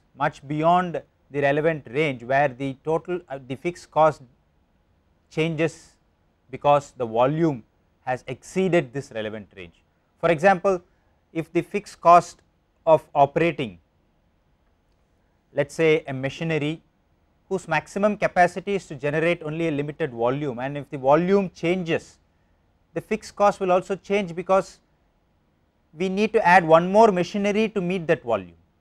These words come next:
and the addition of that machinery itself will add to your fixed cost component, as a result of which the total fixed cost is no longer the same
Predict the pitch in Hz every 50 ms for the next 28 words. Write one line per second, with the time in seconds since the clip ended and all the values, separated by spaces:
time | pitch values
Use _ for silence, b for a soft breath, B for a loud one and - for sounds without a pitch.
0 | _ _ _ _ _ _ _ _ - - 165 160 139 127 139 143 170 - - 226
1 | 214 220 202 160 160 175 185 180 - 170 170 165 - 190 185 190 180 202 196 175
2 | - - - 208 214 202 - _ _ _ _ _ _ _ _ 156 160 190 196 196
3 | - 147 143 165 190 208 202 _ - 196 185 170 170 156 139 - - - - -
4 | - - - 175 156 - - - 131 120 110 - 113 120 147 156 156 143 139 -
5 | 147 147 139 - 175 165 160 160 139 - - 185 180 175 - _ _ _ _ _
6 | _ _ _ _ _ _ _ - 147 - 175 190 208 220 226 220 - - 185 -
7 | - - - 156 160 175 - - 175 160 - - 160 175 185 190 185 175 165 147
8 | 139 160 196 - _ _ _ _ _ _ _ _ _ _ _ _ _ _ _ _
9 | _ _ _ 127 127 151 135 - - - 202 196 196 170 131 104 95